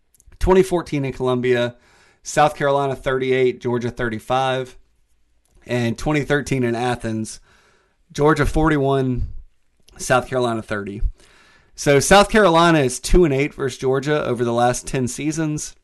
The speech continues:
Georgia averages thirty-seven point one points per game,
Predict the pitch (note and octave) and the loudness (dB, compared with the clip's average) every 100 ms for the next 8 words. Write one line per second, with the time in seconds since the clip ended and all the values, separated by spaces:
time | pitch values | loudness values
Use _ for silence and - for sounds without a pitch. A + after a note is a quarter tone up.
0 | _ _ _ _ _ _ _ B2 C#3 D3 | _ _ _ _ _ _ _ 0 4 4
1 | D3 A#2+ C3 B2+ A#2+ A#2+ A#2 - C#3+ D3 | 2 2 2 2 2 0 -2 -2 0 0
2 | C3+ D3 C#3 C3+ - C3 A#2 C3 C3 A#2+ | 0 0 2 0 2 2 4 2 4 2
3 | C3 B2+ A#2+ A#2 B2+ B2+ B2 | 0 0 -4 0 2 4 2